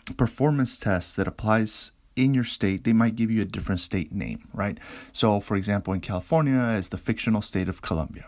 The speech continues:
right? And so it's not as applicable to the performance test, but if it comes up and if in some way this tip helps you there, feel free to apply it, right? But when you do an essay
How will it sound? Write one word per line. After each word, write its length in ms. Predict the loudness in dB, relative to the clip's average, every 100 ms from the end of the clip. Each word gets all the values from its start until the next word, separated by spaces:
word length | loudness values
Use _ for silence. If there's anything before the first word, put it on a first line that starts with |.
| -2
right? 160 | -2 -2 -10 -20 _ _ _ -12 -4
And 160 | 0 0
so 300 | 2 0 0 -8 -20 -20 -20 _ _ _ _ _
it's 320 | 0 2 2 4
not 260 | 6 4 2
as 240 | 0 0 -2
applicable 480 | -2 2 0 2 -2
to 140 | -2
the 80 | -6
performance 480 | -4 -2 0 0 -2
test, 340 | -2 -4 -4
but 220 | -2 -2 -4 _ -4
if 280 | -4 -2
it 160 | -4 -4
comes 320 | -2 -2 -2
up 340 | -6 -6 -16 -8
and 320 | 0 2 2 0
if 160 | -2
in 240 | -4 -6 -10 _ _ -4
some 320 | 2 4 4
way 180 | 2 0
this 240 | -2 -6
tip 240 | -6 -8
helps 320 | -2 -2 -2 -2
you 100 | 0
there, 240 | 0 -2 -10 -20 -20 -6
feel 200 | 0 0
free 180 | 2 -2
to 100 | -2
apply 400 | -6 -10 -12 -14
it, 60 | -6
right? 180 | -4 -4 -6 -18 -16 -16 -20 -20 -6 0
But 160 | 2
when 240 | 4 4 6
you 260 | 4 2 -2 -10 -2
do 220 | 0 2
an 80 | 2
essay 480 | 2 2 0 0 -2